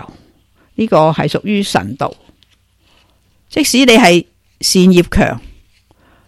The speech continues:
你頂多呢，做呢啲嗔恨心重嘅人呢，就係做大力鬼王而已。嗱，我再講一次啊，大乘佛法嘅因緣觀呢，嗔心係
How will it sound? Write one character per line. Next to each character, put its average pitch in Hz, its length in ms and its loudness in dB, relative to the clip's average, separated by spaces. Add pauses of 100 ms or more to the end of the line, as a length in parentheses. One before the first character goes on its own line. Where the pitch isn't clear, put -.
(640)
你 165 220 -2
頂 202 220 0
多 220 220 6
呢， 233 100 2 (760)
做 160 180 -2
呢 214 100 2
啲 233 360 -2
嗔 220 260 2
恨 160 200 2
心 214 380 0
重 139 240 0
嘅 165 120 0
人 - 180 -4
呢， 214 120 -4 (440)
就 180 100 -2
係 170 400 2
做 151 280 -2
大 143 240 -4
力 143 160 -6
鬼 151 240 0
王 143 180 0
而 147 60 -10
已。 147 400 -10 (640)
嗱， - 160 -10
我 170 80 -2
再 190 140 0 (180)
講 147 260 -2
一 208 100 0
次 165 260 -4
啊， 175 120 -4 (380)
大 - 240 0
乘 160 300 -2
佛 175 160 -2
法 - 460 -2 (120)
嘅 170 120 -4
因 214 280 0
緣 147 220 -6
觀 180 200 -4
呢， 190 140 -2 (360)
嗔 269 360 4
心 254 280 4 (600)
係 170 360 0